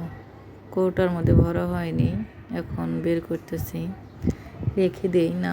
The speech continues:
হলে পোকা পড়ে যেতে পারে। কৌটার মধ্যে ভরে ফ্রিজে রেখে দিব। এগুলি হলো কাচকি শুটকি। তো কিছুদিন আগে এনেছিলাম, খেতে তো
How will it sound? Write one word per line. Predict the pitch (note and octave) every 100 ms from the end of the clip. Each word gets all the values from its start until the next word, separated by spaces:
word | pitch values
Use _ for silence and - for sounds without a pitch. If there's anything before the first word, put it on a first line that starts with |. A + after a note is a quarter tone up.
| D#3
হলে | F3+ F3 E3+
পোকা | F3 F3+ E3+
পড়ে | F3 F3
যেতে | E3+ E3+ E3
পারে। | E3 D#3+ E3 F#3 - - - - - - - - -
কৌটার | F#3+ F3+ F3+ F3
মধ্যে | E3+ F3+
ভরে | E3+ F3+ G3+ F#3+ E3 - -
ফ্রিজে | - F#3 F3 F3 E3+
রেখে | E3+ - E3
দিব। | D#3+ E3+ F#3 - - - - - - - - - - - - - F3+
এগুলি | E3+ F3+ F3+ E3+
হলো | E3+ E3 F3 -
কাচকি | F3+ F3+ - - F3
শুটকি। | - E3 - - E3+ F#3+ G3+ - - - - - - - - - - - - - - - - - - - - -
তো | E3+ E3 D#3+ E3+ A3+ - - - - -
কিছুদিন | F#3 - - F#3+ F3+
আগে | F3 F3+
এনেছিলাম, | F3 E3+ - E3+ E3 E3 - -
খেতে | - - F#3
তো | F3+